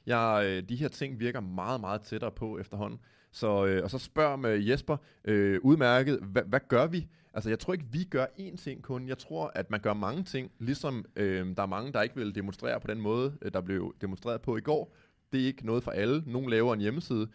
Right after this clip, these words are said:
øh, nogle laver en podcast, øh, nogle laver en demonstration på den ene måde, og nogle laver en demonstration på den anden måde. Så jeg tror, det, det kræver, at man laver alle mulige ting, hvad der man nu har temperament til. Øhm, så ja,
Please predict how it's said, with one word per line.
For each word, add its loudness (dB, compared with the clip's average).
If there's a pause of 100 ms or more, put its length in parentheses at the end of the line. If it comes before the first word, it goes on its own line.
(260)
øh, 2
nogle 0
laver 4
en -4
podcast, -2 (280)
øh, 0
nogle 0
laver 4
en -2
demonstration -4
på -2
den -2
ene -2
måde, 2
og 0
nogle -2
laver 2
en -6
demonstration -10
på -6
den -4
anden -2
måde. 0 (320)
Så -4
jeg 0
tror, -2 (120)
det, -2
det -4
kræver, 2 (140)
at 2 (120)
man -2
laver 2
alle 4
mulige 0
ting, -4 (180)
hvad -2
der -6
man -6
nu -4
har -8
temperament -6
til. -4 (480)
Øhm, -2 (420)
så 0 (840)
ja, 0